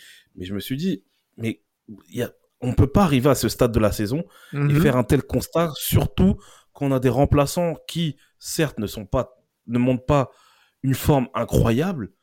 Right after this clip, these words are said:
Speaker 1: comme Isco, mais c'est des joueurs qui nous ont montré dans le passé qu'on pouvait compter sur eux s'ils étaient en confiance. Et ça, malheureusement, ça a été le problème de management de Zidane pour cette saison-là. Et, euh, donc aujourd'hui, on est en train de payer les pots cassés. J'espère me tromper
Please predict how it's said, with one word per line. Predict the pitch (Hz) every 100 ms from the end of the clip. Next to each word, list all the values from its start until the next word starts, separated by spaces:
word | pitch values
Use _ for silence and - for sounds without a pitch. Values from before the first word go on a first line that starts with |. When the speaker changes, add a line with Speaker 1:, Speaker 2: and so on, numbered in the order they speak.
| _ _
Speaker 1:
comme | 101 101 -
Isco, | 117 - 185
mais | 120
c'est | -
des | 104
joueurs | 98 151 175 - _ - _ _
qui | -
nous | 135 123
ont | 127
montré | 127 131 -
dans | 139 107
le |
passé | 107 104 170 - _ _
qu'on | 131 120
pouvait | 127 135 170
compter | 131 - 127
sur | 123 117
eux | 202 202 _ _
s'ils | - - 226 180
étaient | 190
en | 202
confiance. | - 180 - 214 - _ _ _ -
Et | 110
ça, | - 180
malheureusement, | 135 120 120 165
ça | 170 104
a |
été | - 156
le | 127 101
problème | - 139 156
de | 131
management | 131 123 147
de | 147 131
Zidane | 135 156 151
pour | -
cette | - -
saison-là. | 113 110 101 - _ _ _ _ -
Et, | 104
euh, | 104 101 98
donc | 127 -
aujourd'hui, | 120 113 120 160
on | 139
est |
en | 127
train | 135
de |
payer | 135 131 139
les | 131
pots | 127 127
cassés. | 131 147
J'espère | 110 104 - 131
me | 110 107
tromper | 107 113 113 139